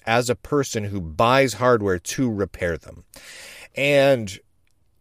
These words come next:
there are, fortunately, direct things that we can do in this regard right now. There are no great, in my opinion, options for buying computers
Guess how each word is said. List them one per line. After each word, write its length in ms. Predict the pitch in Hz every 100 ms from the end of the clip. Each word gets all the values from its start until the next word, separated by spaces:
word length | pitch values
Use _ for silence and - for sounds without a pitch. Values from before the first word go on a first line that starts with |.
| _ _ _ _
there 480 | 117 101 147 185 180
are, 480 | 143 143 143 139 123 _
fortunately, 1120 | - - 185 202 - 113 76 - 76 76 - _ _ _ _ _ 98
direct 540 | 131 127 117 143 151
things 520 | - - 147 139 127
that 160 | 113 92
we 300 | 101 120 143
can 520 | - - 143 143 127
do 420 | 92 123 127 107
in 320 | 104 113 113
this 240 | 107 107 -
regard 520 | 104 95 110 101 87
right 340 | 87 95 92 78
now. 380 | 85 69 69 - - - - -
There 380 | 95 143 185
are 200 | 147 170
no 680 | 147 123 127 147 170 185 170 - 104
great, 800 | 98 117 123 175 151 - - - _ _
in 120 | 120
my 200 | 123 120
opinion, 640 | 113 95 - 87 73 69 78 _ _ - - -
options 500 | 139 139 - 120 95
for 160 | 113
buying 440 | 92 101 127 151 156
computers 720 | 156 135 139 127 117 113 -